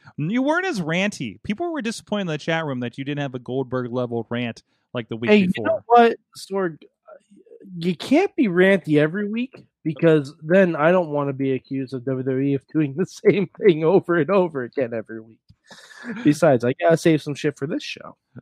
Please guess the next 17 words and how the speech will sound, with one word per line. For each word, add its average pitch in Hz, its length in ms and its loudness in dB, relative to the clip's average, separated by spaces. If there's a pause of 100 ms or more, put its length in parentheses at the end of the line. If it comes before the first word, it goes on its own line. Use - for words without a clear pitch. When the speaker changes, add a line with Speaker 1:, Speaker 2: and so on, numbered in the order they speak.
(140)
Speaker 1:
That 143 160 0
is 151 160 0
Speaker 2:
And 147 240 8
Speaker 1:
true. - 240 2
Speaker 2:
Sorg, - 400 4 (180)
Sorg, 165 260 6
by 170 180 8
the 170 120 2
way, 135 460 4 (1300)
Sorg, 139 340 -4 (1300)
I 147 200 4
have 147 340 0
just - 600 -2 (440)
confirmed 117 1080 -8 (1080)
my 123 280 -2
Patreon 120 580 -8
subscription. 104 640 -16